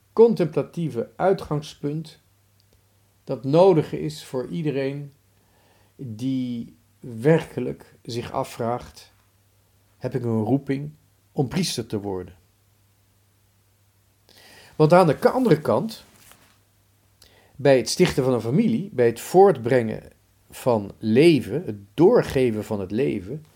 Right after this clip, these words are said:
speelt ook dat contemplatieve aspect een belangrijke rol.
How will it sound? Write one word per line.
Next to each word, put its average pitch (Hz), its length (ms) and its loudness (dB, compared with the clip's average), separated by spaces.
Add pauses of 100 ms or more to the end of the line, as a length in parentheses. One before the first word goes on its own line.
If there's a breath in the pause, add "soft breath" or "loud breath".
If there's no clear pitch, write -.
(540 soft breath)
speelt - 520 2
ook - 340 2
dat 156 280 -2
contemplatieve 160 760 0
aspect - 480 -2
een 139 80 -4
belangrijke 131 640 0
rol. 151 480 -4